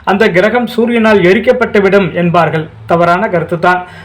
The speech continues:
அந்த கிரகத்தின் காரகத்துவம் சூரியனால் அதிகரிக்கப்படும் என்பதுதான் உண்மை. நாலாம் வீடு மறைத்து வைக்கப்பட்டு இருக்கும் சொத்துக்களையும் குறிக்கிறது. ஒருவருக்கு புதையல் கிடைக்குமா அல்லது கிடைக்காதா என்பதையும் இந்த வீட்டை வைத்து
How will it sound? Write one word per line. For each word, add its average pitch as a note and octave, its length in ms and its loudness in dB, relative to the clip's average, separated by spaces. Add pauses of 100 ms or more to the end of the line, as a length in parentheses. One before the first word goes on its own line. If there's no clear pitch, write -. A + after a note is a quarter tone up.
(100)
அந்த G#3+ 220 0
கிரகத்தின் B3 500 0
காரகத்துவம் A3 720 0
சூரியனால் A3+ 580 0
அதிகரிக்கப்படும் A3+ 760 -2 (180)
என்பதுதான் G3 440 2
உண்மை. E3 420 -4 (320)
நாலாம் A3 380 0
வீடு G3+ 360 2
மறைத்து G3 380 0
வைக்கப்பட்டு F3+ 680 0
இருக்கும் F3+ 460 -2 (160)
சொத்துக்களையும் G#3+ 680 0
குறிக்கிறது. E3 720 0 (440)
ஒருவருக்கு A3+ 720 2
புதையல் C4 380 2
கிடைக்குமா G#3 460 2
அல்லது G3 460 0
கிடைக்காதா G#3 680 2
என்பதையும் F#3+ 580 0
இந்த G3 240 2
வீட்டை F#3+ 280 4
வைத்து F3 340 0